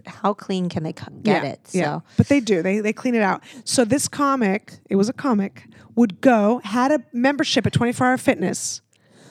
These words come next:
Speaker 2: So would sleep, do his sets,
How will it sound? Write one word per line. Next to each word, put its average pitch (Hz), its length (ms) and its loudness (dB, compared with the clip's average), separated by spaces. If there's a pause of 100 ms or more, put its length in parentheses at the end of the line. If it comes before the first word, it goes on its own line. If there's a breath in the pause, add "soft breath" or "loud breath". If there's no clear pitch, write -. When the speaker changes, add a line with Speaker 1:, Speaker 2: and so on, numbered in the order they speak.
Speaker 2:
So 254 260 4
would 233 220 0
sleep, 277 640 0
do 240 140 0
his 254 220 -2
sets, - 760 0